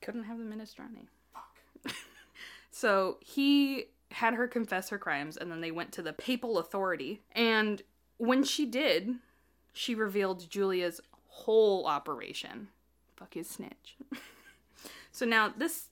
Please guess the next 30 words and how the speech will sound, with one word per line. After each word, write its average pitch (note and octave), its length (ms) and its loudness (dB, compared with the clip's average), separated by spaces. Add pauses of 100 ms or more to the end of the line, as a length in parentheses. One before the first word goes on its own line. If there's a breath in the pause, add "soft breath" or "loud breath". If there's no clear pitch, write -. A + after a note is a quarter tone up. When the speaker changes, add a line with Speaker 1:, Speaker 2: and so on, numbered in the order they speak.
(120)
Speaker 1:
seems G#4 360 2
like D4+ 140 2
it C4 60 6
would A3+ 120 4
be A3+ 100 -2
the G#3+ 160 0
end A#3+ 160 2
for F#3 120 -2
Julia, D3 420 -4 (1400)
but C#4+ 280 -2
she - 120 -8
was A#3 60 -8
very D#4+ 240 -4
popular. C#4+ 500 -6 (380)
So E4 240 0
popular, F3 500 2
in E3+ 100 -4
fact, G3 440 -2
that F#3 180 -2
the F#3+ 120 -4
public A#3 580 -2
protected A3+ 540 -6
her F#3+ 140 2
from G3+ 220 2
authorities. F#3 680 0 (1200 loud breath)
And G#3+ 140 2
she A#3+ 100 2
was G#3+ 180 0
able G3+ 280 0
to F3 520 0